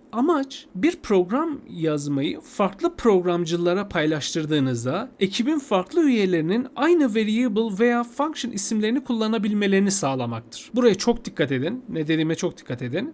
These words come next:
Yani namespace isim çakışmalarını önlemek için kullanılan bir yapıdır.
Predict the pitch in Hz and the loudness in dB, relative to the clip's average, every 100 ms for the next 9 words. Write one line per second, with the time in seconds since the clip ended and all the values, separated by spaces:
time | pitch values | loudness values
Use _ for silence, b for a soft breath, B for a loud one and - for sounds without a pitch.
0 | - 160 185 302 277 226 202 285 320 - | -8 -2 0 2 0 2 2 2 0 -4
1 | - 170 240 - - - 349 302 220 - | -2 -2 -2 -6 -2 0 2 0 -2 -2
2 | 214 208 226 285 - 226 220 220 226 - | -2 -2 0 -2 0 2 2 0 -2 -4
3 | - 226 202 208 202 208 247 302 240 202 | -4 -2 -4 -4 -2 -2 0 0 0 0
4 | 156 143 - 131 - - | 2 0 0 -10 -10 -16